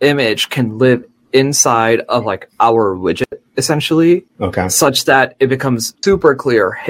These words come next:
Speaker 1: "Hey, you, you have the choice to, like, buy this product right here."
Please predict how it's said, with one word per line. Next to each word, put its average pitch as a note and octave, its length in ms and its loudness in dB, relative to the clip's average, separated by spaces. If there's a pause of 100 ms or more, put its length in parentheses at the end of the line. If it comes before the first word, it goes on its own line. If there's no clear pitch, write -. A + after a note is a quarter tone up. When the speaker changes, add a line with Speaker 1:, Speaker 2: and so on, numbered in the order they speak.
(120)
Speaker 1:
"Hey, F#2+ 240 -6
you, F#3 300 2
you C#3 380 2
have D3 280 0
the C3+ 100 2
choice G#2+ 540 -6 (320)
to, C#3 140 -2
like, A#2 200 2 (200)
buy A#2+ 160 2 (160)
this A#2+ 140 -6
product A2+ 500 -2
right G2+ 300 -2
here." B2+ 420 0